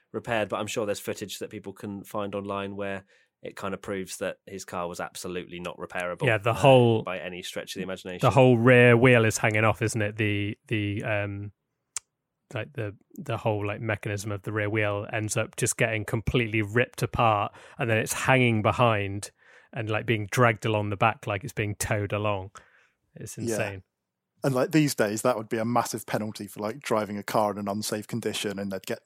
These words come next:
Speaker 3: reprimanded and fined and all sorts. But it's quite funny back then, uh, when he's retiring in the pits, Murray Walker just goes, "Oh, and this is why everyone loves Gilles and his never give up attitude." It's, like,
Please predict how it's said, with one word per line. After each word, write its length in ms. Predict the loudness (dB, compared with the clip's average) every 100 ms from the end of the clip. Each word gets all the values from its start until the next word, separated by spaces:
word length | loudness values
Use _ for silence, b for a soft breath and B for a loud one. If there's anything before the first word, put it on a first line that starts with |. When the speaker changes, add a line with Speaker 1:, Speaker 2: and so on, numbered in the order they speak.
| -6
Speaker 3:
reprimanded 640 | -6 -4 -2 0 0 -2 -8
and 140 | -10
fined 500 | -2 2 2 0 -6
and 80 | -6
all 140 | -6
sorts. 560 | -6 -4 -6 -6 -10 -12 B B B -2
But 160 | 0 2
it's 140 | 2
quite 220 | 4 4
funny 200 | 2 0
back 240 | 0 -2 2
then, 360 | 0 0 -4 0
uh, 160 | 0
when 140 | 0 -2
he's 160 | -4
retiring 340 | 0 4 4 2
in 120 | -4
the 100 | -4
pits, 340 | -2 -2 -2
Murray 160 | -2 -2
Walker 160 | -4
just 120 | -8 -4
goes, 160 | -2 4
"Oh, 180 | 4
and 120 | 4 2
this 160 | 0
is 100 | 2
why 140 | 2 4
everyone 420 | 2 4 0 2
loves 240 | 2 0
Gilles 240 | 0 0 0
and 80 | -4
his 140 | -2
never 300 | 2 2 2
give 160 | -2 -2
up 160 | -2
attitude." 600 | -4 -4 -8 -6 -6 -10 -16 B B B -4
It's, 100 | 2
like, 160 | 2